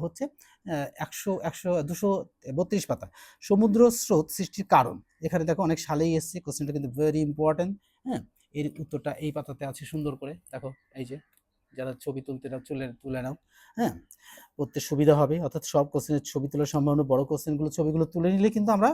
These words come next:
সব উত্তরগুলো দিতে পারবো। আর আমরা তো সবাই পড়েই রেখেছি, আমরা তো বোকারে, আমরা একটু পড়ে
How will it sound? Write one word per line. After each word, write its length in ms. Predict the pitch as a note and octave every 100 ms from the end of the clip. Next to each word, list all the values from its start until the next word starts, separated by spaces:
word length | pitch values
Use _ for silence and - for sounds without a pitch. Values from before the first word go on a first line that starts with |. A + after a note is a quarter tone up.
| C#4+ -
সব 120 | D#3 D#3
উত্তরগুলো 300 | - D3 F3+ D3+
দিতে 140 | C#3+ C3+
পারবো। 180 | C#3+ F#3+ - - -
আর 60 | - C3+
আমরা 120 | D#3 D3
তো 40 | D#3+
সবাই 160 | G#3+ G3 -
পড়েই 220 | E3 F3+ E3+
রেখেছি, 200 | C3 B2 C#3
আমরা 100 | D3
তো 40 | D3+ D#3+
বোকারে, 240 | A3+ A#3+ D#3+
আমরা 100 | D3+
একটু 100 | D3+ D3+
পড়ে 140 | D#3